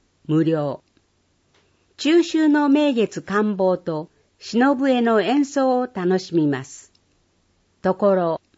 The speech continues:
畝山天文台。時、十八時から二十二時。演奏会は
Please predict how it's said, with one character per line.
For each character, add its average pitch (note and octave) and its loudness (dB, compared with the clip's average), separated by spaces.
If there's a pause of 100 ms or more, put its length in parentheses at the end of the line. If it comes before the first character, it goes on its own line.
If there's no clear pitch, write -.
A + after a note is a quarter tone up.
(380)
畝 A3+ 4
山 C#4+ 0
天 G#3+ 0
文 F#3+ 2
台。 C#3 -6 (1080)
時、 F3+ -4 (720)
十 C4+ 0
八 D4 -4
時 A#3 -4
か D#3+ -6
ら C3+ -8
二 B3+ 2
十 E3+ 0
二 D3 2
時。 G#2 -12 (880)
演 D4+ 4
奏 D4+ 2
会 F3 -4
は C3+ -6